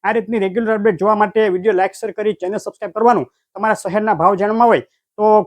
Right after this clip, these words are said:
કોમેન્ટમાં શહેરનું નામ લખી અને મોકલી આપો. Facebook-ના મિત્રો પેજ ફોલો કરવાનું ભૂલશો નહીં.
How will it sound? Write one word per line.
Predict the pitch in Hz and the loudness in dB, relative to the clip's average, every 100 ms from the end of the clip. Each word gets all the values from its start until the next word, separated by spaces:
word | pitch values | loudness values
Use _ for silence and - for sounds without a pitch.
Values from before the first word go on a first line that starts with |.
| - | -2
કોમેન્ટમાં | 196 220 208 214 | -4 -2 -2 -2
શહેરનું | 196 185 214 208 | 0 -2 -2 0
નામ | 208 208 | 0 0
લખી | 208 - 214 | -2 -2 -2
અને | 202 | -2
મોકલી | 180 190 226 226 | -2 -4 0 0
આપો. | 214 190 - _ _ | 2 2 0 _ _
Facebook-ના | 202 208 208 214 | -14 -10 -6 -6
મિત્રો | 208 226 | -4 -6
પેજ | - 214 - - | -6 -8 -8 -4
ફોલો | 208 | -2
કરવાનું | 208 202 208 190 | -2 0 0 0
ભૂલશો | 185 190 220 | -4 -2 0
નહીં. | 233 | 0